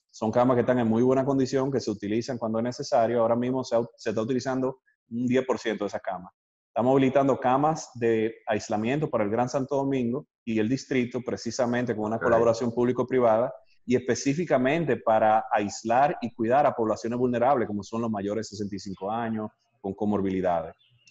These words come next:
Speaker 1: El tema de, social, fíjense que es un tema que, que hay que entender la dominicanidad, ¿verdad? Eh, el dominicano le dijimos desescalada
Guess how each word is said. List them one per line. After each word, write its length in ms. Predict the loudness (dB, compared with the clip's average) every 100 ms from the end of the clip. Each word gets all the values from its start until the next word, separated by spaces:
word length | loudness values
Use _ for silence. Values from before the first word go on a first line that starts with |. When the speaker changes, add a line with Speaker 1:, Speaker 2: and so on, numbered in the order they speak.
| _ _ _ _
Speaker 1:
El 160 | -2 2
tema 280 | 4 4 4
de, 100 | 2
social, 800 | 0 -2 0 2 4 4 2 -2
fíjense 380 | -2 0 0 -4
que 140 | -2 -2
es 120 | 0
un 180 | -2 0
tema 440 | 0 0 -2 -6 -6
que, 680 | -4 -2 -2 -2 -2 -4 -6 _ _ _ _ _ _ _ _
que 60 | 2
hay 100 | 2
que 80 | 2
entender 320 | 4 4 6
la 80 | 6
dominicanidad, 720 | 4 2 2 0 0 -2 -2
¿verdad? 220 | -2 -4 -8 _ _ _ _ _ _ _ _
Eh, 720 | -4 0 2 2 2 2 0 -2 -10 _
el 140 | -2 2
dominicano 600 | 2 2 2 4 4 4
le 120 | 4
dijimos 600 | 2 2 4 4 2 0 -8 _ _ _ _ -20 -20 _ _ _ -4
desescalada 1080 | 0 2 0 0 2 4 6 6 4 2